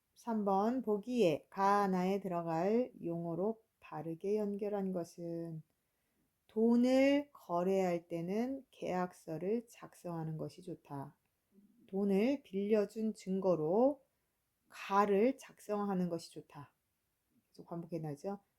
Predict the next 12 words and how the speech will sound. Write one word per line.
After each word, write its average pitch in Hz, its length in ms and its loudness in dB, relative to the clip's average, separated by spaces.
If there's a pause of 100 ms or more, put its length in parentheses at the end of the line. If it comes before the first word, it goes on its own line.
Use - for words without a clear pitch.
(140)
또한 247 500 4 (360)
빌린 233 520 0
돈을 214 340 2
갚을 190 460 -6
때는 196 440 -6 (100)
돈을 202 500 -4 (460)
갚은 269 840 -6
내용을 196 600 2
증명해주는 190 1080 0
날을 151 640 -2
받아야 175 400 -4
된다. - 360 -12